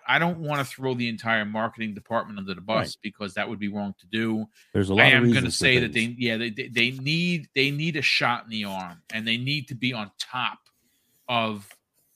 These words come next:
Speaker 1: you know, of, of being out there. Now, again, there could be reasons for it,
Speaker 2: Right.
Speaker 1: right? Remember, the A B K deal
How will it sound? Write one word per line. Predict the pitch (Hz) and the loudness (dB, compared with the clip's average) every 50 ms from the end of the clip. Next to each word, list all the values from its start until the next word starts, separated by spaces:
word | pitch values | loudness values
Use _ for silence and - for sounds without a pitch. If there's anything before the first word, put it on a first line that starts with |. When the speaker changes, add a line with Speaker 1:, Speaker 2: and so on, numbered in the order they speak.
| _ _ | _ _
Speaker 1:
you | - 127 | -8 -6
know, | 117 104 107 - | -6 -6 -6 -6
of, | 113 110 107 110 | -6 -8 -8 -8
of | - 117 107 101 | -10 -14 -10 -6
being | - 131 131 127 127 | -4 -4 -2 -2 -2
out | 117 117 113 - | -4 -4 -6 -4
there. | 120 110 | -4 -4
Now, | 110 107 107 101 | -2 -4 -4 -4
again, | 120 110 113 170 175 151 123 113 113 117 117 _ - | -6 -4 -2 2 2 2 2 0 -4 -10 -12 _ -4
there | 143 156 | -4 -4
could | - - 208 | -4 -4 -6
be | 165 170 | -4 -4
reasons | 147 156 190 202 175 - 101 92 - - | -4 -2 -2 -4 -4 -6 -10 -18 -20 -18
for | - 82 64 - | -16 -16 -16 -16
it, | _ _ _ _ - - | _ _ _ _ -8 -2
Speaker 2:
Right. | 82 82 87 | 0 2 2
Speaker 1:
right? | 87 107 113 117 - _ _ _ _ _ | 2 2 0 -2 -6 _ _ _ _ _
Remember, | - - 156 175 156 113 - - - _ _ - | -10 -6 -4 -4 -4 -4 -6 -8 -10 _ _ 0
the | 110 113 117 | 4 4 4
A | 123 | 4
B | 123 131 | 4 0
K | 123 - 139 131 127 | -2 0 0 0 0
deal | 120 143 156 160 147 127 110 104 104 110 | -2 -2 0 0 0 0 0 -2 -4 -8